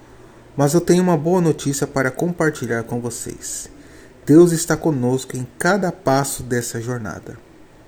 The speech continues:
O versículo nos diz que o Senhor enviará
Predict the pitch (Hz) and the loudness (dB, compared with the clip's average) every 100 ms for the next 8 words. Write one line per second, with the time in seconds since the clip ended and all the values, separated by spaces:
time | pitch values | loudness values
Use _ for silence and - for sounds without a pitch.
0 | - - - - - - - - - - | -20 -20 -20 -20 -20 -20 -20 -20 -20 -4
1 | - 123 123 - 175 139 123 107 120 123 | 2 6 6 4 2 2 0 0 0 -2
2 | - - 113 - 123 117 120 110 113 120 | -4 -8 -6 -2 0 0 0 -2 0 2
3 | 110 107 104 | 2 0 -4